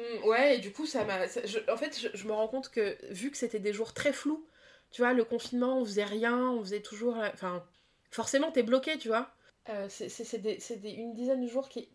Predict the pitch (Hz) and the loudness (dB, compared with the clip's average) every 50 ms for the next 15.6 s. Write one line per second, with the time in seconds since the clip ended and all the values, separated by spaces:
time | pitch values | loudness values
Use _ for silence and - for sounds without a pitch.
0 | _ - 254 262 262 - 254 254 247 - 240 240 208 208 208 208 208 208 208 202 | _ -2 -2 -2 0 2 0 0 2 2 2 2 2 -2 -6 -6 -4 -4 -4 -6
1 | 208 208 214 226 240 262 254 247 220 214 214 226 247 247 247 - 196 196 196 196 | -6 -4 -2 0 -2 -2 -2 -4 -6 -6 -4 -4 -4 -6 -8 -8 -8 -6 -4 -4
2 | 190 185 185 185 185 185 180 180 - _ _ _ _ - - 165 165 180 175 165 | -6 -6 -6 -10 -12 -12 -14 -16 -18 _ _ _ _ -16 -14 -10 -6 -6 -6 -4
3 | 185 226 233 - - 254 202 202 208 202 190 185 185 180 180 180 175 175 170 170 | -4 -6 -6 -6 -10 -8 -6 -4 -4 -2 -2 -2 -4 -4 -6 -8 -10 -12 -12 -14
4 | 175 - _ _ _ _ _ _ _ _ - - - - 254 254 269 277 285 277 | -16 -18 _ _ _ _ _ _ _ _ -14 -10 -6 -4 -2 2 4 4 4 2
5 | - - - - 254 254 - - 262 240 - 262 247 247 - - - 196 202 202 | 0 0 4 4 4 4 4 0 0 0 -2 -6 -6 -6 -6 -4 -2 -2 -2 0
6 | 196 190 185 185 175 180 190 196 208 208 185 202 208 214 220 220 220 208 190 175 | -2 -2 -2 -2 -4 -4 0 2 2 2 4 4 4 4 4 4 4 2 2 0
7 | 170 - - _ _ - - - _ _ _ _ _ _ _ - 175 185 180 - | 0 -4 -8 _ _ -20 -20 -20 _ _ _ _ _ _ _ -12 -10 -10 -8 -8
8 | 185 175 - - - - - - - 175 - - - - - - - 190 185 175 | -8 -10 -10 -12 -12 -12 -14 -12 -14 -14 -14 -14 -18 -18 -16 -8 -4 -2 -2 -2
9 | 185 185 - 202 196 - - - 220 220 202 190 175 175 170 170 190 190 202 196 | -2 -4 -6 -8 -8 -4 2 4 4 4 4 2 -2 -2 -4 -4 -4 -4 -2 -2
10 | 190 185 - - 208 196 - 185 165 156 - - - - - _ _ _ _ _ | -4 -4 -4 -8 -6 -4 -4 -4 -6 -6 -8 -12 -16 -18 -20 _ _ _ _ _
11 | - 185 185 185 180 185 - - 180 175 170 170 170 170 175 170 165 165 170 165 | -14 -8 -6 -6 -6 -6 -6 -10 -10 -10 -10 -8 -10 -10 -8 -6 -6 -6 -6 -8
12 | - 185 185 185 180 170 170 170 165 165 165 175 _ - 233 240 254 247 240 - | -10 -12 -10 -10 -10 -10 -10 -10 -12 -14 -14 -12 _ 0 2 4 4 2 0 -4
13 | - - - - - - - - - - - _ - - 185 190 190 175 - - | -12 -20 -20 -20 -20 -20 -20 -20 -20 -20 -20 _ -4 -2 0 0 0 -2 -4 -4
14 | 190 185 196 196 190 180 175 - _ - - 240 233 - 247 233 226 220 208 214 | -2 2 4 4 2 2 -6 -8 _ -12 -12 -8 -2 0 2 2 2 2 0 -4
15 | - 202 196 190 180 175 170 165 165 165 160 | -4 -6 -6 -4 -6 -6 -4 -4 -6 -6 -10